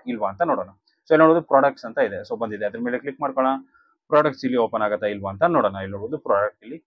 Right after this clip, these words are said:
ಓಪನ್ ಆಗಿದೆ. So ಈ ತರ ಚೇಂಜಸ್ ಮಾಡ್ಕೋಬಹುದು. ನೆಕ್ಸ್ಟ್ ಅಬೌಟ್ ಮೇಲೆ ಕ್ಲಿಕ್ ಮಾಡಿ. So ಅಬೌಟ್ ಮೇಲೆ ಕ್ಲಿಕ್ ಮಾಡ್ರಪ್ಪ ಅಂತಂದ್ರೆ ಇಲ್ಲಿ about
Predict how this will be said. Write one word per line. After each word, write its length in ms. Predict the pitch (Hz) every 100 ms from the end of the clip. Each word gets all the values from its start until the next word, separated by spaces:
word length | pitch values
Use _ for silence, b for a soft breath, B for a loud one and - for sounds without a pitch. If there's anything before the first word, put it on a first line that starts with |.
| -
ಓಪನ್ 320 | 101 120 156 _ 104
ಆಗಿದೆ. 320 | 98 95 85
So 220 | - 110
ಈ 20 | 104
ತರ 140 | 117 98 _ _ _
ಚೇಂಜಸ್ 340 | 107 110 135 -
ಮಾಡ್ಕೋಬಹುದು. 360 | 107 95 98
ನೆಕ್ಸ್ಟ್ 240 | 139 160 208 202
ಅಬೌಟ್ 340 | 127 156 185 156
ಮೇಲೆ 160 | 123
ಕ್ಲಿಕ್ 220 | 139 113
ಮಾಡಿ. 160 | 98 95 - b b b _
So 100 | 147
ಅಬೌಟ್ 240 | 135 180
ಮೇಲೆ 140 | 175 175
ಕ್ಲಿಕ್ 200 | 160 151
ಮಾಡ್ರಪ್ಪ 340 | 135 131 123
ಅಂತಂದ್ರೆ 300 | 117 110 117
ಇಲ್ಲಿ 140 | 127 160
about 380 | - 123 160